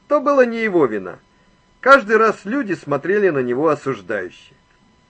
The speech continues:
Убивает ли человека, у которого восемь детей, который ждёт девятого и сразу же станет ждать десятого? Кто-то, страховой агент, кто сдавал карты, в этот момент произнёс: «Любопытно.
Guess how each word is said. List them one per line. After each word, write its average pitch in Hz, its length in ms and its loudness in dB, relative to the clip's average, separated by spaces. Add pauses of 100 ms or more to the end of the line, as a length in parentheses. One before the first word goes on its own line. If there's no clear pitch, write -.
(380)
Убивает 170 680 2
ли 220 140 -8
человека, 214 520 0
у 202 140 4
которого 190 520 0
восемь 170 400 -4
детей, 160 360 -8
который 139 420 -2
ждёт 131 300 -4
девятого 135 540 0
и 127 100 0
сразу 143 460 -2
же 131 100 -6
станет 147 480 -2
ждать 120 400 -2
десятого? 120 640 -6 (1400)
Кто-то, 285 400 0
страховой 127 580 0
агент, 214 400 -2
кто - 240 2
сдавал 185 400 6
карты, 160 420 0
в 131 60 -6
этот 214 260 0
момент 139 380 -4
произнёс: 117 480 -4 (420)
«Любопытно. 175 920 -2